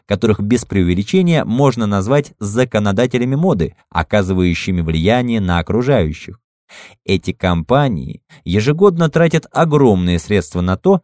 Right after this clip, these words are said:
чтобы отделить зёрна от плевел и выявить этих законодателей моды в толпе подражателей. Reebok отправляет охотников за модой на баскетбольные площадки,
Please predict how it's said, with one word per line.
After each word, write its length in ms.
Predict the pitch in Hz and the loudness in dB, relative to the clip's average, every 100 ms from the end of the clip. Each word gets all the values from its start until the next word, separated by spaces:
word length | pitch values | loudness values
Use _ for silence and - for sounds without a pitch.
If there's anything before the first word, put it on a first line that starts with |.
| _ | _
чтобы 380 | - - 131 135 - | -6 0 2 0 0
отделить 880 | 117 117 101 95 107 107 151 139 - | 0 2 -2 -2 0 2 0 -2 -8
зёрна 640 | 101 87 113 139 135 127 - | -10 -2 2 4 2 -2 -4
от 260 | 123 127 - | -4 -4 -4
плевел 560 | 156 180 117 78 - - - | 0 2 2 -2 -6 -16 -4
и 120 | 123 | 0
выявить 640 | 123 170 160 104 90 - - | 2 2 2 2 2 -2 -6
этих 340 | 107 95 85 | -2 -2 0
законодателей 680 | 90 113 123 117 95 - 92 | 0 0 0 0 -2 -2 -2
моды 400 | 131 180 165 147 | 0 0 0 -2
в 140 | - - | -6 -2
толпе 400 | 110 90 - 87 | 0 0 -2 -4
подражателей. 680 | 87 98 104 85 - - _ _ _ _ _ - _ - | -2 -2 -2 -4 -10 -20 _ _ _ _ _ -20 _ -4
Reebok 500 | 90 160 185 175 - | 0 2 2 0 -2
отправляет 720 | 120 - 113 117 160 151 - - | -8 -2 0 2 2 2 -2 -2
охотников 960 | 127 139 - 135 104 - 87 - 87 | 0 0 -2 0 0 0 -6 -2 -4
за 220 | 82 87 | -2 -2
модой 580 | 87 156 202 107 - 92 - - | 0 0 -2 -4 -8 -12 -18 -6
на 220 | 135 175 | -2 -2
баскетбольные 880 | 117 139 - 151 139 160 190 165 147 | 2 0 0 -6 -2 4 4 4 0
площадки, 880 | 123 123 117 - 73 - _ - | 0 -2 -2 -6 -6 -8 _ -20